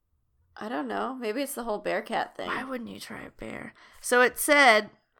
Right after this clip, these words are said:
Speaker 2: now they're looking into bears. <laughs>
Speaker 1: That's what I, that's would have been my
Speaker 2: That would have
Speaker 1: first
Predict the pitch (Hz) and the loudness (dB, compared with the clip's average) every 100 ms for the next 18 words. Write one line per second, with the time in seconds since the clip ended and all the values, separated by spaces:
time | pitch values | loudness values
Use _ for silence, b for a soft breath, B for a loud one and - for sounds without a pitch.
0 | _ _ 214 220 311 302 202 170 196 165 | _ _ 0 6 8 8 4 0 -4 -8
1 | 156 - 196 170 - - - - - 220 | -8 -6 -6 -4 -6 -10 -12 -14 -6 0
2 | B B B B - - - 202 202 208 | B B B B -20 -20 -12 0 0 2
3 | - - 214 202 190 190 - 214 226 269 | -4 -2 2 6 8 6 4 0 0 0
4 | 330 226 202 202 175 - 339 571 440 | 0 0 -2 0 2 4 6 6 6